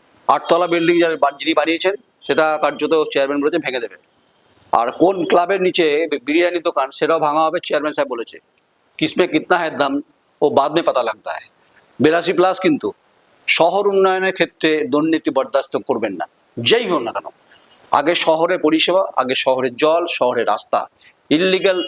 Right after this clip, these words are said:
কনস্ট্রাকশন আর পুকুর ভরাট করবেন, এটা বরদাস্ত করবেন না চেয়ারম্যান পরেশচন্দ্র সরকার।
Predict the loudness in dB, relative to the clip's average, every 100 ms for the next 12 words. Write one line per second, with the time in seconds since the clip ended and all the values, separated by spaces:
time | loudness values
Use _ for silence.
0 | -10 -6 -4 -2 -2 -2 0 -2 -4 -14
1 | _ _ -2 0 0 2 2 2 0 0
2 | -2 0 -4 -8 _ _ _ 0 2 0
3 | 0 -4 -2 -2 0 0 0 -2 0 0
4 | 0 -4 -2 -2 -2 -2 -2 0 -2 -2
5 | -4